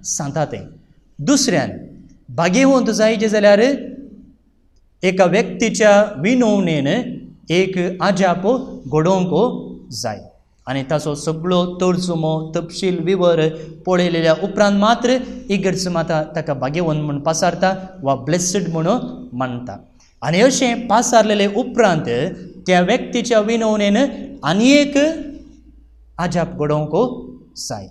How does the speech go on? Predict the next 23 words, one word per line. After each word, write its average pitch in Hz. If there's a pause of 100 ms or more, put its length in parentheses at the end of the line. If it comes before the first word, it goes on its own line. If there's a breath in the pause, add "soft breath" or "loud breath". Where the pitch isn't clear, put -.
(520)
आनी 143
तेंय 214
खरें 180
म्हूण 190 (120)
मानून 175
घेतलेले 175
उपरांत 190
मात्र 208 (560)
ताका 160 (280)
इगर्ज 156
माता 135 (280)
सांत 151
म्हणून 131 (320)
पासारता। 120 (1600)
अशें 156 (220)
इगर्ज 139
मातेंत 147 (480)
भाग्यवंती 156
आसात, 160 (460)
सांतय 160
आसात, 156 (500)
ताचे 151
पयलें 139